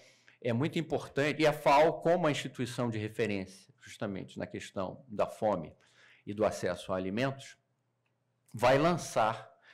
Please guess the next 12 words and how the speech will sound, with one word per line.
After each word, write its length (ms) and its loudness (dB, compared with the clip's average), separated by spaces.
isso 180 -2
é, 440 4
é 40 2
até 600 2
raro 360 2
de 60 -6
acontecer, 360 -8
porque 160 -8
geralmente 460 -6
o, 100 -4
o 120 -8
lançamento, 720 -8